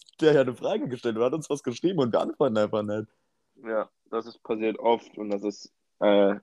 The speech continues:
Speaker 2: schlecht. Äh, müssen wir auf jeden Fall auch dran arbeiten, aber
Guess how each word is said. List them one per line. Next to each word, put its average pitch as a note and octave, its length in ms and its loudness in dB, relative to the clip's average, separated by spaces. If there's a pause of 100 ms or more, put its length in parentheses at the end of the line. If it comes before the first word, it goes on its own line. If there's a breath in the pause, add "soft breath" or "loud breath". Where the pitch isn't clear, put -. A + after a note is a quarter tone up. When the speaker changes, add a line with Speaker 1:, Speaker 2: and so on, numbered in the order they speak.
(100)
Speaker 2:
schlecht. - 480 2 (640 soft breath)
Äh, A#2 220 6
müssen C3+ 260 2
wir C#3+ 80 2
auf B2 120 0
jeden C#3 160 0
Fall B2+ 120 4
auch B2 160 6
dran G#2+ 200 0
arbeiten, G#2+ 480 4
aber G2 360 0